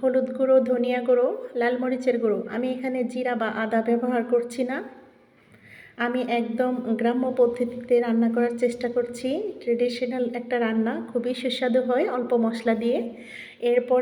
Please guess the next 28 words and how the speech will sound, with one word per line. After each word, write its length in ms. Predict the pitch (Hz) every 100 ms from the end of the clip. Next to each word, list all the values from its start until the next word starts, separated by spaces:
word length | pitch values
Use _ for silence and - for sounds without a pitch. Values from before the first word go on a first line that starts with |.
| 240
এখন 260 | 233 240 240
আমি 200 | 240 247 415 - -
এখানে 300 | 226 233 226 226
সয়াবিন 460 | 233 220 220 240 240
তেল 160 | 262 247
দিয়ে 160 | 247
দিয়েছি, 420 | 247 240 233 240 285 -
স্বাদ 260 | - 240 226
মতো 220 | 240 226 233
লবণ। 380 | 233 226 240 359 - - - - - _ _ - - - - -
এই 140 | 240
সমস্ত 400 | 247 285 285 277 302 -
উপকরণগুলো 680 | 269 269 269 277 269 269 285 440 254 220
দেওয়ার 300 | 240 262 269
পর 220 | 262 262 294
হাতের 320 | 392 254 262 262
সাহায্যে 400 | - 262 233 254
আবারও 300 | 233 226 240
আমি 180 | 233 226
মেখে 280 | 226 220 220
নিচ্ছি। 360 | 233 226 233 285 427 - - - - - - - - - - -
আবারও 300 | 226 233 247 254
বলছি 260 | 247 254 262
কথাটা, 380 | 247 247 240 262 415 - - - - -
সাবধানতা 600 | - 262 214 262 269 254 247
অবলম্বন 440 | 247 254 247 240
করতে 260 | 233 233 254
হবে, 260 | 247 233